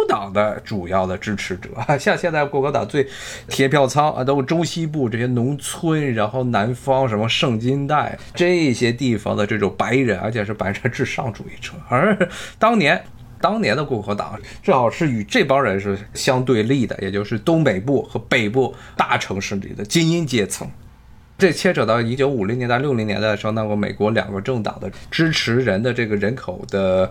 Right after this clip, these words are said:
大更换。共和党之所以会变成现在这样，是跟美国冷战开始的那二十年的时候，共和党和民主党的两个党派的发展方向正好出现了逆转，有很大的关系。OK，这听我说美国的奴隶制和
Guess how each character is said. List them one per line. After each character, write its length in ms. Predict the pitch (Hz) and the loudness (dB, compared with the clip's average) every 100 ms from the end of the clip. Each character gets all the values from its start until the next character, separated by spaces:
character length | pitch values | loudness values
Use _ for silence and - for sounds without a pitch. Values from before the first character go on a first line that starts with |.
| - - - | -4 -16 -2
大 200 | 175 120 | 0 0
更 220 | 113 139 165 | 0 0 0
换。 220 | - - - - - - - - | 0 -2 -4 -20 -20 -20 -20 -4
共 140 | 131 | 0
和 80 | 139 | 2
党 160 | 104 | 0
之 100 | 98 | 0
所 160 | 151 151 | 0 2
以 40 | |
会 120 | 135 135 | 2 2
变 140 | 139 | 2
成 100 | 123 | 2
现 160 | 131 156 | 0 0
在 120 | 117 | 0
这 100 | 104 | -2
样， 140 | 104 | -6
是 280 | - 104 101 | -6 -2 -2
跟 140 | - 110 | -2 -2
美 200 | 107 - | -2 -2
国 160 | 107 | -2
冷 280 | 113 104 95 | 0 0 0
战 240 | 104 120 - - | 0 0 -2 -10
开 260 | - - 165 | -2 2 4
始 220 | 151 - | 2 -2
的 100 | 95 | -2
那 160 | 110 117 | 2 2
二 240 | 104 117 | 4 2
十 140 | 98 98 | 0 -4
年 200 | 92 87 | -4 -4
的 80 | |
时 160 | 87 101 | -6 -4
候， 200 | 104 104 - - - | -2 -2 -4 -10 -2
共 100 | 120 | 2
和 140 | 113 | 4
党 180 | 113 92 | 2 2
和 120 | 92 | 0
民 160 | 101 104 | 0 2
主 100 | 107 | 0
党 160 | - | -2
的 60 | 95 | 0
两 260 | 107 92 | 0 0
个 80 | 98 | -2
党 240 | 113 101 104 | -2 -2 0
派 140 | 113 | 0
的 80 | 98 | 0
发 280 | - - 139 | -2 -2 0
展 140 | 98 | 0
方 220 | - 123 | 0 0
向 180 | 117 95 | 2 0
正 180 | 143 117 | 0 0
好 300 | - - - - - | 0 -4 -4 -8 -16
出 160 | - 127 | -2 2
现 140 | 117 | 4
了 80 | 113 | 4
逆 180 | 143 208 | 4 4
转， 240 | 117 90 - | 2 -4 0
有 160 | 110 | 0
很 160 | 95 95 | 0 -2
大 120 | 98 | -2
的 80 | 95 | -4
关 260 | 92 143 160 | 0 2 2
系。 200 | 120 - - - - - - - | 0 -6 -14 -20 -20 -20 -10 -2
OK， 240 | 127 156 | 2 2
这 200 | 160 160 | 4 2
听 300 | 127 135 117 | 2 0 0
我 60 | 113 | 0
说 280 | - 123 127 | 0 0 2
美 200 | 113 104 | 2 2
国 220 | 110 123 | 0 0
的 140 | 139 | 0
奴 200 | 127 113 | 0 0
隶 200 | 123 123 | 2 0
制 200 | 113 135 | 0 0
和 300 | 113 110 113 | 2 2 0